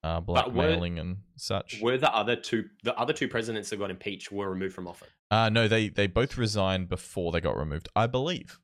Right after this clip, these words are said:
Speaker 2: Wow.
Speaker 1: Uh,
Speaker 2: But, yeah,
Speaker 1: wait, no,
Speaker 2: I
Speaker 1: is
Speaker 2: feel
Speaker 1: he
Speaker 2: like
Speaker 1: the fourth? Was it Clinton?
Speaker 2: So
Speaker 1: I feel like it was Clinton, Nixon, and, um,
Speaker 2: Nixon?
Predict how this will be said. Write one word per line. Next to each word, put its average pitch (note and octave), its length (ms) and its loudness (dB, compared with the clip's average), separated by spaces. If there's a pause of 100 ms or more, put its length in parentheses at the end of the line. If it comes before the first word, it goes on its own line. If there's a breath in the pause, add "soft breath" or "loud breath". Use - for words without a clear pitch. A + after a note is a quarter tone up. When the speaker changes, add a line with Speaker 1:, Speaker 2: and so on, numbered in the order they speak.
(200)
Speaker 2:
Wow. F#2+ 420 -6 (500)
Speaker 1:
Uh, F2+ 300 -2
Speaker 2:
But, A#2+ 240 4 (300)
yeah, F#2 180 -10
Speaker 1:
wait, B3+ 140 4
no, C4+ 80 4
Speaker 2:
I D3+ 100 2
Speaker 1:
is - 60 -4
Speaker 2:
feel - 140 2
Speaker 1:
he - 40 2
Speaker 2:
like - 140 4
Speaker 1:
the - 40 -14
fourth? A2 460 -2 (960)
Was F3 100 0
it - 180 -2
Clinton? F#3 400 -2
Speaker 2:
So F#3 160 0 (100)
Speaker 1:
I - 40 6
feel G3+ 120 2
like G#3 120 4
it E3 40 2
was C#3 80 0
Clinton, D#3+ 320 -2
Nixon, C#3 280 -8
and, A#2+ 380 -6
um, G#2 120 -4
Speaker 2:
Nixon? B2+ 460 -2